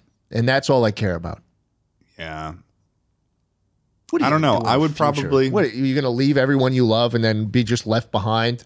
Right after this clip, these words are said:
Speaker 1: Like
Speaker 2: Either
Speaker 1: a,
Speaker 2: way,
Speaker 1: like a
Speaker 2: you're
Speaker 1: guy?
Speaker 2: leaving everyone you love. You're just choosing
Speaker 1: Oh,
Speaker 2: a different
Speaker 1: yeah,
Speaker 2: time
Speaker 1: but
Speaker 2: to
Speaker 1: at
Speaker 2: go
Speaker 1: least
Speaker 2: to.
Speaker 1: you could be, at least you could be fucking awesome.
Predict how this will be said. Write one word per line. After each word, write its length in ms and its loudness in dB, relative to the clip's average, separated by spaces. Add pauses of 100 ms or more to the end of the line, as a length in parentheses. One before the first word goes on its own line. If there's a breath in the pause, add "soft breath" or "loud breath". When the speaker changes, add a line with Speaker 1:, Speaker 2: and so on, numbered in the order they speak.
Speaker 1:
Like 180 4
Speaker 2:
Either 140 4
Speaker 1:
a, 60 2
Speaker 2:
way, 100 4
Speaker 1:
like 140 4
a 60 4
Speaker 2:
you're 120 4
Speaker 1:
guy? 220 2
Speaker 2:
leaving 120 2
everyone 300 2
you 120 0
love. 180 0
You're 80 -2
just 180 -6
choosing 240 2
Speaker 1:
Oh, 60 4
Speaker 2:
a 40 -2
different 280 2
Speaker 1:
yeah, 60 2
Speaker 2:
time 20 4
Speaker 1:
but 60 4
Speaker 2:
to 60 4
Speaker 1:
at 120 2
Speaker 2:
go 60 6
Speaker 1:
least 140 4
Speaker 2:
to. 60 6
Speaker 1:
you 60 2
could 100 2
be, 260 0
at 60 2
least 180 2
you 60 -2
could 60 -2
be 80 0
fucking 400 -2 (200)
awesome. 480 0